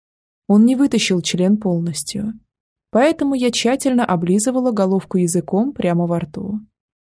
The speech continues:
Когда посмотрела вверх, то натолкнулась на его взгляд.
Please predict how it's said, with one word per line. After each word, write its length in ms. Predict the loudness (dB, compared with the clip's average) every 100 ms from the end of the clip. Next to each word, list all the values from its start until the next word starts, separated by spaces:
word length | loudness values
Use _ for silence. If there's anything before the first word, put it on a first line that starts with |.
| _ _ _ _
Когда 320 | -2 2 2
посмотрела 640 | 2 0 0 2 0 0
вверх, 520 | -2 0 -2 -2 -14 _ _ _ _ _
то 100 | 4
натолкнулась 760 | 4 4 0 0 -2 0 0
на 120 | 0 0
его 180 | 0
взгляд. 640 | -4 -6 -10 -8 -10 -12